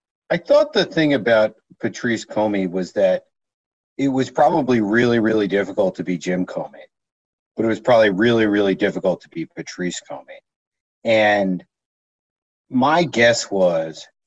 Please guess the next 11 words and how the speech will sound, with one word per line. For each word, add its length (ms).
that 500
no 340
one 460
had 220
sort 220
of 200
come 240
to 120
Patrice 600
in 100
that 240